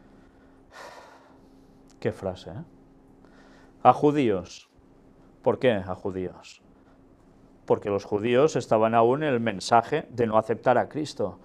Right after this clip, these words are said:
Según lo que ellos hicieran, dirían, "¡Ja! Mira estos que se llaman cristianos". Y ya está, ¿eh? Ya puedes dar todo el mensaje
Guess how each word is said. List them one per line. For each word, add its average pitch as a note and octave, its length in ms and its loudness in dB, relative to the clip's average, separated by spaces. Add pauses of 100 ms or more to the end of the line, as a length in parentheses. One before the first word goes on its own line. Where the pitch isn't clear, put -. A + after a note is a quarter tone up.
(220)
Según C3 440 4
lo E3 120 10
que E3 100 2
ellos D#3+ 240 4
hicieran, E3+ 460 2
dirían, D#3+ 340 6
"¡Ja! B3+ 380 4 (280)
Mira G#3+ 380 12
estos D#3+ 260 6
que E3+ 140 0
se F#3 120 2
llaman G3 240 6
cristianos". F3+ 880 4 (840)
Y B2 120 0
ya G2+ 80 4
está, D#3 380 2
¿eh? C#4 40 -2 (680)
Ya B2 200 6
puedes D3+ 260 6
dar D#3+ 200 6
todo G3+ 360 8
el G3+ 100 2
mensaje G3+ 800 2